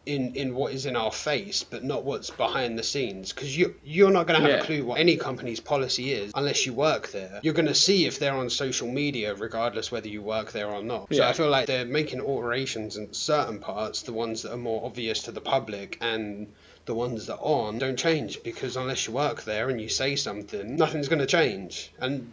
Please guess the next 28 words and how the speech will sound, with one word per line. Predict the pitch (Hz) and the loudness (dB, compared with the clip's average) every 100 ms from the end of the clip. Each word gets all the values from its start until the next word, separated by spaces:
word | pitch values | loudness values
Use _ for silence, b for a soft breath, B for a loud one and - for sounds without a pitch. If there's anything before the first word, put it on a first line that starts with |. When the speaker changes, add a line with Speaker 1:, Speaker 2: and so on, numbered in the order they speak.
| - - | -12 -4
Speaker 1:
so | - 190 | 6 8
many | 190 170 151 | 10 8 4
people | 180 170 165 131 117 113 120 | 0 -2 -2 -2 -2 -4 0
are | 127 117 | 0 0
afraid | - - 135 151 151 143 131 | -2 -4 -2 -2 -2 -2 -4
of | 127 107 - - - | -6 -10 -14 -16 -10
losing | 131 147 156 135 123 123 | -6 -4 -2 -4 -4 -2
jobs | 139 120 95 - | 0 0 -4 -14
that | 95 | -10
they | 113 120 | -4 -4
forget | - 123 107 135 - - | -4 -6 0 2 2 -4
what | 110 107 | -6 0
they're | 117 | 2
actually | 117 107 123 117 | 2 0 -2 -2
entitled | 107 104 120 123 104 107 104 | -2 0 2 2 0 -8 -10
to. | - 98 95 117 | -10 -10 -6 -2
And | 113 107 | -2 0
I | 113 | -2
feel | - 127 | 0 0
like | 113 | 2
that's | 113 117 - | 2 0 0
how | 117 | -2
so | 113 - 123 | 0 -2 -2
many | 113 107 | -2 -6
big | 107 120 120 | -8 -10 -6
companies | 113 117 113 98 98 104 117 | -6 -4 -6 -10 -10 -6 0
carry | 143 151 | 2 4
on, | 247 190 | 2 0